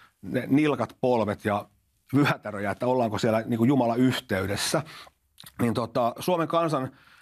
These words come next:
tila on silleen, että Suomen kansa seisoo siinä Jumalan hengen virrassa silleen, että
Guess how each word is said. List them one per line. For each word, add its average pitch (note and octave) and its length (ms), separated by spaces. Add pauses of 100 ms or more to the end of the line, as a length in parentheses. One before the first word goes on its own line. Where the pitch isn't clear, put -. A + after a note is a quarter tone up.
(180)
tila E3+ 260
on B2 180
silleen, B2+ 300
että B2 360 (1200)
Suomen D3 240
kansa D3 280
seisoo C#3 460
siinä B2 380 (720)
Jumalan D3+ 340
hengen C3 320
virrassa C#3 420
silleen, A#2+ 240
että A2+ 160